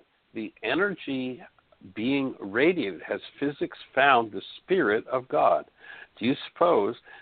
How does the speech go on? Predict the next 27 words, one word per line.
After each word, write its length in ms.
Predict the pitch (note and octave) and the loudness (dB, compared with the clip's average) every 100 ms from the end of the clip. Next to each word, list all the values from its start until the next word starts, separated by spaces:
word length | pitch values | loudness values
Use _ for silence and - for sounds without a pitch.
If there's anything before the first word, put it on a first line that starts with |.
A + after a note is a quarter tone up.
| - | -4
that 140 | A2 - | -4 -2
the 120 | G#2 | 0
energy 400 | B2 E3 - C#3+ | 2 0 -2 -4
radiating 680 | C3 D3 E3 B2 G2+ G2+ G#2 | 0 2 2 0 -2 -4 -6
from 200 | - G2 - | -6 -6 -2
every 300 | A2+ C3 B2+ | -2 -2 -4
molecule 680 | A2 A#2 C3 B2+ - B2+ A#2 | 2 4 4 0 -6 -6 -4
in 60 | |
the 60 | A2+ | -4
universe 360 | B2 G2+ G2 - | -4 -4 -6 -8
to 100 | - | -10
every 220 | G#2 A#2 | -6 -4
other 140 | G#2+ G2+ | -4 -2
molecule 800 | G2 B2+ F#3+ - G#2+ F2+ E2 G#2+ - - - | 4 4 4 -2 -6 -6 -6 -8 -16 -20 -12
is 280 | A2 A2 A2+ - - - - | -2 0 0 -6 -20 -8 2
that 240 | G#2+ - - | 2 2 -2
energy 520 | A#2 F#3 F#3+ - A2+ | -4 -2 -6 -8 -14
moving 580 | G2+ B2 G3 D#3 A#2 G#2 | -10 -8 -8 -8 -10 -6
that 200 | A#2 A2 | -4 -4
was 140 | A2+ A2 - | -6 -14 -8
called 480 | D3+ E3 C#3+ A2 A2 _ _ _ _ | -4 0 0 0 -4 _ _ _ _
the 100 | G2+ - | -12 -12
spirit? 540 | - - A#3 A3 - - - - - - _ _ _ _ _ _ _ _ _ _ _ _ _ _ _ _ _ _ G#2 | -10 -8 -6 -6 -6 -8 -20 -20 -20 -20 _ _ _ _ _ _ _ _ _ _ _ _ _ _ _ _ _ _ -8
And 160 | G#2+ A#2 | -6 -2
then 160 | C3+ | 0
if 100 | D3 - | 0 0
we 260 | C3 A#2 | -2 -2